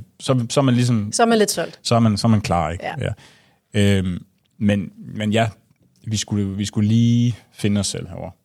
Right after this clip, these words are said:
Speaker 2: Mm.
Speaker 1: Øh, til at starte med har det været meget været familien i Esbjerg og andet, vi har kunnet trække lidt på, ikke?
Speaker 2: Mm. I skulle lige finde jer selv i det. Hvor lang tid, hvor lang tid tager det lige at finde sig selv i sådan en proces der?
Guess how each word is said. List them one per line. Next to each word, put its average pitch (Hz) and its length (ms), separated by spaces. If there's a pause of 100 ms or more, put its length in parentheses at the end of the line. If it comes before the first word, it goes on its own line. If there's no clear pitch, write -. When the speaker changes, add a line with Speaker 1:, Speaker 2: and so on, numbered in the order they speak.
(100)
Speaker 2:
Mm. 170 200
Speaker 1:
Øh, 90 260 (380)
til - 100
at 104 40
starte 107 180
med 101 80
har 95 80
det 92 80
været 90 120
meget 95 220
været 90 300
familien 95 560
i 90 140
Esbjerg 82 400
og 78 100
andet, 80 200
vi 78 40
har 71 100
kunnet - 100
trække - 260
lidt - 80
på, - 180
ikke? 165 300
Speaker 2:
Mm. 147 60 (680)
I 202 120
skulle 202 220
lige 220 160
finde 202 280
jer 202 60
selv 180 260
i 151 100
det. 156 160 (340)
Hvor 185 100
lang 196 220
tid, 208 180 (120)
hvor 202 120
lang 196 200
tid 214 160
tager 175 200
det 180 120
lige 185 180
at 180 60
finde 175 260
sig 175 140
selv 175 200
i 180 60
sådan 180 160
en 170 60
proces 170 360
der? 190 120